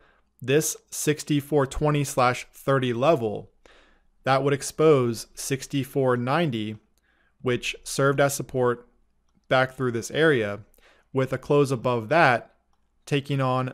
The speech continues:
the sixty-five eighty slash ninety region. Notice how we have this low back here, as well as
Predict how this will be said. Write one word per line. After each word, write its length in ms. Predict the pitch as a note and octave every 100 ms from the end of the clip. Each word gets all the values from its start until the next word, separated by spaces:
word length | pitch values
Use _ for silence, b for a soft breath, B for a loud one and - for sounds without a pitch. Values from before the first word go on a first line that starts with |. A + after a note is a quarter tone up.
| -
the 260 | B2+ B2 A#2
sixty-five 720 | - C#3 - B2 B2+ A#2+ A2+
eighty 340 | C3+ C3 A#2+ A#2
slash 480 | - A#2 A2+ - - -
ninety 360 | B2 B2 A2+
region. 480 | A2+ D#3 C#3+ A#2 A2+ b b b -
Notice 260 | B2+ C3 C#3
how 120 | B2
we 100 | B2
have 200 | A#2+ A2+
this 180 | G#2 A#2+
low 140 | A#2+
back 260 | G#2 G#2 -
here, 400 | D3+ D3 C#3+ - _ b b b -
as 200 | B2 A2+
well 220 | B2 B2+
as 280 | A#2+ A#2